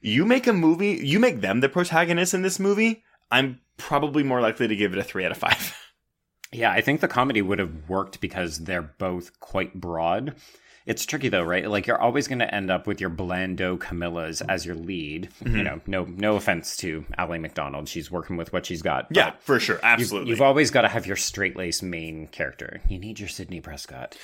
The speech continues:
Speaker 1: But
Speaker 2: Um,
Speaker 1: that's the thing, though. So, C-, Camilla and, and Buddy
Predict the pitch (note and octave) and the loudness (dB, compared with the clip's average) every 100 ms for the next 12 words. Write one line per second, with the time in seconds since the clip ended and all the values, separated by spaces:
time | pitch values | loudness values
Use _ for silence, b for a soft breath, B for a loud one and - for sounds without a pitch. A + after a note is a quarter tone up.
0 | B B - D#3 D3+ D#3 A#3+ B3 - C4 | B B 0 0 -2 -2 -2 -2 -4 -4
1 | - C4 B3+ D#3 G#2+ D3 - G#3 - - | -2 0 4 4 2 -4 4 4 4 -2
2 | C#3+ - - F3 G#3 A#3+ B3 - D3+ D#3+ | -6 -4 0 4 6 8 6 4 4 4
3 | D#3 - C#3 A#2 G2+ G#2+ B2 | 2 2 4 6 6 6 4